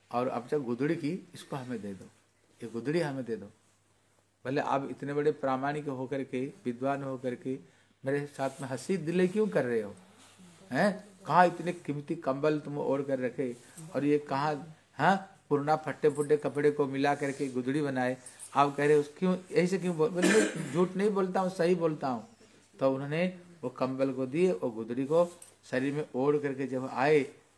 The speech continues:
हे महाप्रभु देख के बड़े खुश हो गए। हाँ, बड़े खुश हो गए। देखो, तुम बैरागी हो, घर में भिक्खी मांग कर खाते हो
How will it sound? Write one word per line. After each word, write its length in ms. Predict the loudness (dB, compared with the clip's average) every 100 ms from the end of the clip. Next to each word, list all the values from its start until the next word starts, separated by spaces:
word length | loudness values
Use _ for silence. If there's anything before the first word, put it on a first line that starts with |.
| _
हे 180 | -2 -2
महाप्रभु 540 | -2 -2 -4 -4 -8 -6
देख 200 | -8 -10
के 60 |
बड़े 180 | -12 -14
खुश 320 | -14 -18 -16
हो 60 | -16
गए। 500 | -16 -18 -20 -20 -16 -16 -14 -14 -14
हाँ, 480 | -14 -10 -8 -8 -12 -16 -20 -20 -10
बड़े 160 | -4 -4
खुश 300 | -2 -6 -4
हो 160 | -6
गए। 120 | -6 -8
देखो, 440 | -6 2 2 0 -10 -20 _ -14
तुम 180 | -12 -4
बैरागी 520 | -2 2 2 0 -2
हो, 220 | -4 -6 -12 _ -20 -14
घर 200 | -6 -4
में 240 | -4 -6
भिक्खी 360 | -8 -12 -10 -6
मांग 180 | -4 -2
कर 100 | -4
खाते 380 | -6 -8 -6 -6
हो 200 | -6